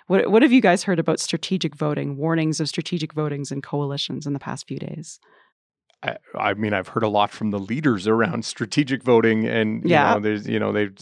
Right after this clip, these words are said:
Speaker 2: Andrew Scheer has talked about the idea of a Liberal N D P coalition. Uh, Justin Trudeau is, has,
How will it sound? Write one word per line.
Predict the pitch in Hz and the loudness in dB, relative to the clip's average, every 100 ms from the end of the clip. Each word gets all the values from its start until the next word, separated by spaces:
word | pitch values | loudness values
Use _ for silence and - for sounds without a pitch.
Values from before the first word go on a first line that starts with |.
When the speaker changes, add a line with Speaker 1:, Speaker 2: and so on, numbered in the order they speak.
| 113 101 107 | -18 -10 -6
Speaker 2:
Andrew | 104 104 104 | -4 -2 0
Scheer | - 147 | 4 6
has | 135 | 6
talked | - 139 - | 4 2 2
about | 120 120 117 - - - - _ | 4 4 4 0 -10 -20 -20 _
the | 110 123 | 0 4
idea | 120 113 117 113 110 | 4 4 4 6 6
of | 104 | 4
a | 107 | 2
Liberal | 110 113 113 110 107 110 | 4 4 6 6 6 4
N | 117 113 | 2 0
D | 110 | -2
P | 101 131 113 | -4 -2 -2
coalition. | - 120 110 113 131 - 127 120 117 - - - | 2 4 4 4 2 4 4 2 0 -8 -20 -8
Uh, | 107 101 98 98 101 98 | -4 -2 -2 -4 -8 -2
Justin | 127 - 113 | -2 0 -2
Trudeau | 104 127 120 113 110 | 0 2 6 8 8
is, | 107 101 - 117 | 6 2 -4 -8
has, | 104 113 104 | -4 -4 -4